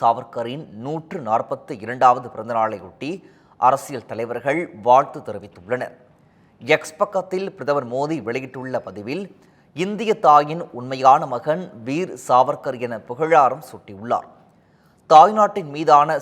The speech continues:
சாவர்கரின் பக்தியை ஆங்கிலேயர்களின் சித்திரவதைகளால் அசைக்க முடியவில்லை என கூறியுள்ள அவர், சாவர்கரின் துணிச்சலை தேசம் ஒருபோதும் மறக்காது என தெரிவித்துள்ளார். மேலும்,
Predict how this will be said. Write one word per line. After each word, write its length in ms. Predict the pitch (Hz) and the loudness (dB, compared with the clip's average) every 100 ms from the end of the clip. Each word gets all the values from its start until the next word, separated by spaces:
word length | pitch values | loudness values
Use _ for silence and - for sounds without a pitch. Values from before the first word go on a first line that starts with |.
| - | 2
சாவர்கரின் 640 | 127 131 - 139 139 139 104 | 4 4 -2 -8 -8 -10 -8
பக்தியை 580 | 110 - 139 120 151 - - | -8 -8 -10 -8 -8 -10 2
ஆங்கிலேயர்களின் 1000 | 117 147 151 147 139 139 135 135 143 - _ | 4 4 0 -6 -6 -4 -4 -4 -8 -14 _
சித்திரவதைகளால் 960 | - - 196 170 151 147 139 139 151 - - _ | -20 -12 -8 -6 -6 -6 4 6 6 2 -18 _
அசைக்க 480 | 107 - 170 - 170 | -10 -6 -8 -6 -10
முடியவில்லை 640 | 107 123 160 175 160 156 | -8 -8 -6 -4 -4 -6
என 140 | 139 | -8
கூறியுள்ள 480 | 131 - 127 120 120 | -10 -12 -12 -10 -8
அவர், 340 | 82 95 143 - - _ _ _ _ - | -6 -4 -4 -4 -12 _ _ _ _ 2
சாவர்கரின் 680 | 165 160 220 220 202 185 185 170 | 8 8 6 -2 -4 -4 -6 -10
துணிச்சலை 600 | 135 151 - 143 156 113 | -12 -10 -6 -4 -4 -6
தேசம் 420 | 101 131 - 165 - | -6 -6 -6 -10 -10
ஒருபோதும் 600 | 113 117 117 147 175 117 | -10 -8 -4 -4 -4 -8
மறக்காது 600 | 110 127 - 135 196 190 | -6 -4 4 6 6 0
என 160 | 135 120 | -12 -14
தெரிவித்துள்ளார். 680 | 104 92 95 98 113 120 - - _ _ _ _ _ _ _ - | -16 -18 -20 -12 -2 -2 -2 -16 _ _ _ _ _ _ _ -2
மேலும், 380 | 170 202 240 | 0 2 -2